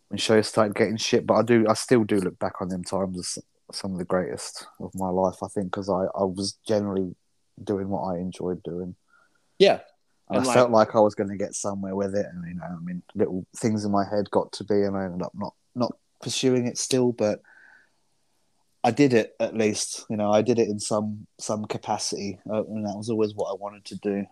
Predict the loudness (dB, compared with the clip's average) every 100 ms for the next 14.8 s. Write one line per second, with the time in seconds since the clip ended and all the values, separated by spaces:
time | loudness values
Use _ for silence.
0 | _ -20 -14 -12 -8 -8 -8 -12 -20 _
1 | _ _ _ _ _ _ _ _ _ _
2 | _ _ _ -14 -12 -12 _ -10 -6 -6
3 | -10 -20 _ _ -20 -16 -8 -6 -6 _
4 | -4 -2 2 2 4 6 6 4 -4 -4
5 | -2 -2 -2 -2 -2 -4 -6 -2 -2 -2
6 | -6 -8 -8 -10 -8 -8 -8 -10 _ -10
7 | -6 -6 -8 _ _ -6 2 2 2 -4
8 | -2 0 0 0 0 -2 -4 -10 -6 -2
9 | -2 -2 -4 -2 -2 0 2 2 2 -4
10 | -18 -4 -2 -2 -2 -2 4 6 6 4
11 | 2 2 0 0 -2 0 0 -2 -8 -10
12 | -8 -6 -6 _ _ _ _ _ -2 -2
13 | -2 -8 _ _ _ _ _ _ _ _
14 | _ _ _ _ _ -2 0